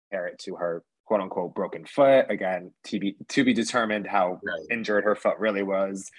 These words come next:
Speaker 1: depending on who you ask in the cast. Um, so that got very, very wild. Last week, we had spoken to Gertie and Nicole about this,
Speaker 2: Mm-hmm.
Speaker 1: and they had kind of talked about obviously being there in the moment, about how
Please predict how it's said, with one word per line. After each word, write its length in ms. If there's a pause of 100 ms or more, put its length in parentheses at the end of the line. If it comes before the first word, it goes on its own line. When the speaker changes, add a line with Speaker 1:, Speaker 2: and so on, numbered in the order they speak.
(240)
Speaker 1:
depending 240
on 80
who 60
you 120
ask 280
in 80
the 60
cast. 600
Um, 320 (340)
so 180
that 320
got 280
very, 340
very 240
wild. 500
Last 360
week, 140
we 120
had 160
spoken 320
to 100
Gertie 300
and 80
Nicole 320
about 300
this, 440
Speaker 2:
Mm-hmm. 260 (100)
Speaker 1:
and 360
they 200
had 400
kind 180
of 80
talked 320
about 220
obviously 320
being 220
there 180
in 80
the 40
moment, 380
about 240
how 460